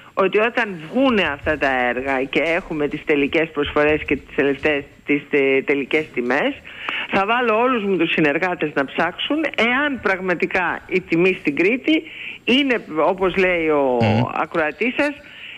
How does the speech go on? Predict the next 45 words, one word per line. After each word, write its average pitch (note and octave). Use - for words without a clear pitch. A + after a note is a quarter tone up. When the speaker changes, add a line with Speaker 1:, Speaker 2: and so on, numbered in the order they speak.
Speaker 1:
με F#3+
τέτοια B3
διαφορά F#3
μεγαλύτερη A3+
από G3+
την G3
υπόλοιπη G3+
Ελλάδα. C#3+
Δυσκολεύομαι G#3
να C#3
το C3
πιστέψω C#3
αυτό. G2
Εάν A#3
όμως A#3+
έχει G3
στοιχεία, D4
θα A#3
τον A3+
παρακαλέσω G3+
πάρα E3+
πολύ F3+
να D4
μου C4
τα F#3
στείλει. -
Speaker 2:
Κύριε D#3+
Μπακογιάννη, D3
πάμε F3
και F3
λίγο, D#3
σας B2
παρακαλώ A2
πολύ, G#2+
μιας B2
και D3
σας A#2+
έχω A#2
στη F#2+
συχνότητα, A#2
δεν B2
θα C#3
σας A2
αφήσω F#2
έτσι. G#2+